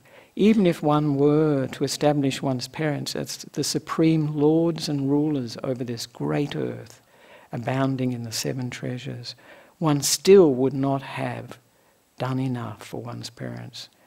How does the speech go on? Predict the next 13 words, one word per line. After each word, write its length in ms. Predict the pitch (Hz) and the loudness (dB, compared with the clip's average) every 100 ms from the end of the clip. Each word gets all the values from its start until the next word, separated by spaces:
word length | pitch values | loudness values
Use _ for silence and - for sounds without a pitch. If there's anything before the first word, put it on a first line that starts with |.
| _ _ | _ _
nor 320 | 160 151 156 | 2 8 8
would 240 | 143 143 135 | 8 4 2
one 240 | 127 127 | 0 -2
have 300 | 123 123 123 | -4 -8 -4
repaid 540 | 127 - 131 127 131 139 | -6 -6 -10 -8 -8 -10
them." 240 | 120 113 | -14 -12
So 120 | - | -10
he's 140 | 123 139 | -8 -4
making 380 | 139 139 120 | -6 -6 -12
a 180 | 113 - | -14 -18
very 520 | - 135 147 175 143 | -18 -14 -10 -8 -8
strong 440 | 113 - 123 113 113 | -10 -10 -10 -12 -16
point. 420 | 143 123 107 | -12 -12 -10